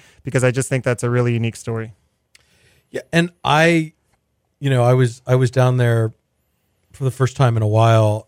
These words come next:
Speaker 2: and I, I went to High and Dry, and I, you know, sort of poked my nose into Moving Sidewalk and, uh, tried to get into Tunket Sparrow, didn't have a reservation, was politely told, "Not happening."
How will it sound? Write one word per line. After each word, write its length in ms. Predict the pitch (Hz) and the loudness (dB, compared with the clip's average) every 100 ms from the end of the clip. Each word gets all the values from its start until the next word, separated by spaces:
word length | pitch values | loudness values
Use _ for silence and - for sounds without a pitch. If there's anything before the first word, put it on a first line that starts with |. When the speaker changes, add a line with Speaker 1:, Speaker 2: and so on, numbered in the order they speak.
| _ | _
Speaker 2:
and 180 | 98 101 | -14 -10
I, 240 | 101 101 - - | -8 -8 -10 -10
I 120 | 110 | -6
went 180 | 107 117 | -4 -6
to 60 | |
High 160 | 98 113 | -4 -2
and 120 | 110 | -2
Dry, 540 | 107 104 104 101 101 - _ _ _ _ _ - | -2 -2 -2 -4 -8 -16 _ _ _ _ _ -12
and 140 | 104 | -10
I, 380 | 104 101 101 107 - | -8 -8 -6 -8 -12
you 100 | 110 | -14
know, 100 | 101 | -14
sort 200 | - 110 | -16 -20
of 80 | - | -10
poked 200 | 120 - | -10 -6
my 100 | 113 | -4
nose 260 | 110 101 | -4 -4
into 120 | 107 107 | -6 -8
Moving 300 | 110 104 101 | -10 -10 -6
Sidewalk 560 | 180 165 160 143 - | -4 0 0 0 -4
and, 320 | 110 104 101 95 _ _ _ _ _ - | -12 -14 -16 -20 _ _ _ _ _ -2
uh, 220 | 117 107 | 0 0
tried 160 | - 180 | 0 0
to 80 | |
get 120 | 156 127 | 0 -2
into 200 | 117 - | -2 -4
Tunket 280 | 120 110 | -6 -6
Sparrow, 300 | - 107 104 | -6 -2 -2
didn't 160 | 104 104 | -2 -6
have 120 | 98 | -8
a 20 | |
reservation, 520 | 104 98 101 98 104 101 | -6 -6 -6 -8 -10 -18
was 140 | 95 | -16
politely 400 | - 107 107 98 | -12 -10 -10 -12
told, 360 | - 107 98 87 _ _ - | -12 -12 -12 -14 _ _ -20
"Not 160 | 104 98 | -16 -16
happening." 340 | 92 101 | -16 -20